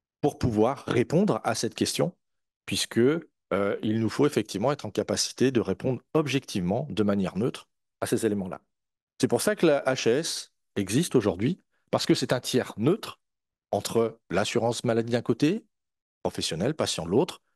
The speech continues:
qui n'a aucun intérêt, euh, dans un sens ou dans l'autre, et qui va regarder de manière totalement factuelle,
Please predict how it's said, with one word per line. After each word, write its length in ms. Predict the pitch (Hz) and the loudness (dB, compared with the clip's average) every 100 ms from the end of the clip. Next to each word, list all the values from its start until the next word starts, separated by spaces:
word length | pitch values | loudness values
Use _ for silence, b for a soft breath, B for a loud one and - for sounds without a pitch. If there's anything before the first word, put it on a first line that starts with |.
| _ - | _ -6
qui 100 | 98 | -2
n'a 220 | 95 - | -2 0
aucun 320 | 135 131 131 | 0 2 0
intérêt, 600 | 123 117 120 107 117 107 - _ _ - | 0 2 2 4 0 -2 -10 _ _ -4
euh, 60 | 90 | -2
dans 200 | 90 104 | 0 0
un 20 | |
sens 260 | - 107 101 | -2 -4 -2
ou 20 | |
dans 140 | 92 | 0
l'autre, 260 | 95 175 127 | 2 2 0
et 40 | |
qui 160 | - 120 | 0 2
va 320 | 117 151 202 b b _ | 2 0 -4 b b _
regarder 440 | 160 147 110 123 147 | 0 2 2 2 4
de 120 | 123 | 2
manière 400 | 110 107 101 - _ _ | 2 0 -2 -4 _ _
totalement 340 | 269 226 170 | 0 2 2
factuelle, 500 | 147 120 - 92 120 | 0 -2 0 0 0